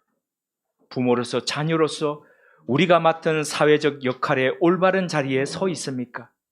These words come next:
부끄러움을 안고 혹 숨어 있지는 않습니까?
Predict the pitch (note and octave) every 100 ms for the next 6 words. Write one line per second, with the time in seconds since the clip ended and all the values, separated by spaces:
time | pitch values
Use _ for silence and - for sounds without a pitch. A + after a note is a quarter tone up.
0 | _ _ _ _ _ _ _ - C3 D#3+
1 | F3 E3+ D#3 C3+ C3+ - C3 - C3 C3
2 | - - F#3 E3 D#3 - D#3+ D3+ B2+ B2
3 | C3 B2 - -